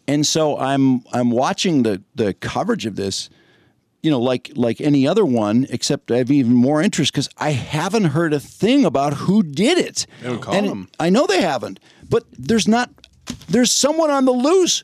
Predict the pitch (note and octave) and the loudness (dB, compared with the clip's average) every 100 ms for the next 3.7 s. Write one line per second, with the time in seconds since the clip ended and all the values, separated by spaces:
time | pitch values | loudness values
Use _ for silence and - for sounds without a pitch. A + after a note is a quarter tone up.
0 | - - C#4 A#3+ - D#2 - - G#3+ A3 | -4 0 2 2 -2 -10 -12 -2 0 2
1 | A#3+ A3 A3+ D4+ D#4 G#3+ - - - A3+ | 4 4 4 2 0 -2 -6 -4 -2 2
2 | F#4 F#4 D3+ C#3+ D3+ - E2+ G2+ F#2+ C#3 | 2 2 -2 -4 -6 -10 -18 -16 -8 -2
3 | G#3 - - B3 C#4 C#4+ | 0 0 0 0 0 -2